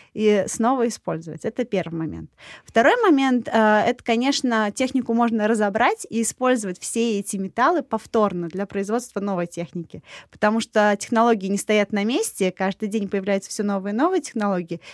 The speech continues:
Зачем добывать металлы повторно, если можно их просто использовать? Но, естественно, делать это нужно с умом. Для этого нужно сдавать, э, непосредственно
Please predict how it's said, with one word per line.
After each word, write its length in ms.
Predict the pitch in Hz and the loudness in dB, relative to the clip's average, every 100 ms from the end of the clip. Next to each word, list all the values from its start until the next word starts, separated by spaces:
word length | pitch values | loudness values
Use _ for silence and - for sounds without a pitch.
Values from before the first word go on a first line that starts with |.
| - | -6
Зачем 320 | 208 220 247 | -4 0 0
добывать 440 | 202 190 208 214 214 | 0 -2 0 0 -2
металлы 340 | 196 208 208 190 | -2 2 2 2
повторно, 640 | 175 196 - 294 415 349 180 - _ | -2 -6 2 4 6 4 2 -2 _
если 240 | 208 - | -8 -6
можно 300 | 202 254 269 | -2 0 0
их 220 | 196 220 - | -2 -4 -4
просто 340 | 202 220 - | -6 -4 -8
использовать? 560 | - - 170 - - - - - | -10 -6 -8 -8 -16 -18 -20 -8
Но, 100 | 226 | -2
естественно, 380 | 254 370 - 262 | 0 0 0 2
делать 280 | 220 269 269 | 2 2 0
это 160 | 233 | 0
нужно 300 | 220 233 233 | 0 0 0
с 120 | 214 240 | -2 0
умом. 260 | 240 349 494 | 2 2 0
Для 180 | - 202 | -4 0
этого 300 | 247 277 220 | 0 0 0
нужно 500 | 240 262 247 208 190 | 2 2 2 0 -4
сдавать, 640 | 185 190 208 214 196 - - | -4 0 2 2 0 -4 -4
э, 200 | 180 170 - - - | -4 -6 -12 -16 -8
непосредственно 800 | 202 196 208 - 202 190 190 | -4 -4 -4 -6 -4 -2 -2